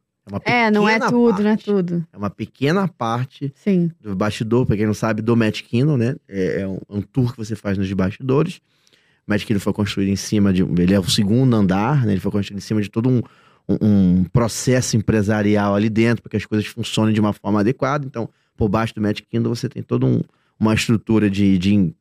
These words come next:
Speaker 1: processo de show pra acontecer, né? Entra por ali, sai por aqui, acontece aquilo, acontece aquilo outro, pra que o show aconteça em vários lugares ao mesmo tempo,
Speaker 2: Aham.
Speaker 1: de uma forma eficiente. E parece que esse Keys of the Kingdom, ele é uma pequena parte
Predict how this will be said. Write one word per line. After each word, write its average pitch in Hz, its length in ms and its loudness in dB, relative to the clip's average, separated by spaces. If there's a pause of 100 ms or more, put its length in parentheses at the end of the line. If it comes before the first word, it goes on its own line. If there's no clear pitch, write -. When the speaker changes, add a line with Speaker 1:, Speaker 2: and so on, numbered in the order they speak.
Speaker 1:
processo 104 640 -2
de 98 120 0
show 135 400 0
pra 110 200 -4
acontecer, 120 500 -4
né? 165 160 0 (260)
Entra 120 160 0
por 151 120 0
ali, 208 180 2
sai 131 160 0
por 120 140 -2
aqui, 165 220 0
acontece 127 360 -4
aquilo, - 160 -2
acontece 131 240 -4
aquilo 135 200 -4
outro, 175 140 -4 (200)
pra 110 100 -2
que - 100 -2
o 120 40 2
show 131 200 2
aconteça 123 460 -2
em - 20 2
vários 135 220 2
lugares 123 300 2
ao 120 80 0
mesmo 120 160 0
tempo, 139 260 -2 (160)
Speaker 2:
Aham. 196 260 2
Speaker 1:
de 196 60 -6
uma 110 140 -2
forma 113 420 -2
eficiente. 123 640 0 (460)
E 135 140 2
parece 135 420 -2
que 160 120 -4
esse 151 460 2 (200)
Keys 120 240 -2
of 110 160 -4
the 113 100 -4
Kingdom, 156 400 0
ele 156 180 4
é 151 120 2
uma 190 200 2
pequena 196 480 -2
parte - 560 -10